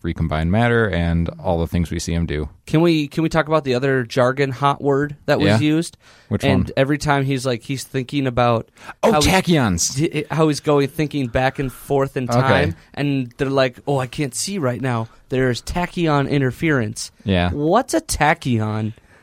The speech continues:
Speaker 1: Tachyons, there is no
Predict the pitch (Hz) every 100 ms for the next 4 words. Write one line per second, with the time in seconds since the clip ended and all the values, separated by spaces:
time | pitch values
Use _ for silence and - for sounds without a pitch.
0 | _ - - 120 120 135 131 131 127 127
1 | 127 - - 131 120 117 117 131 135 135
2 | 135 131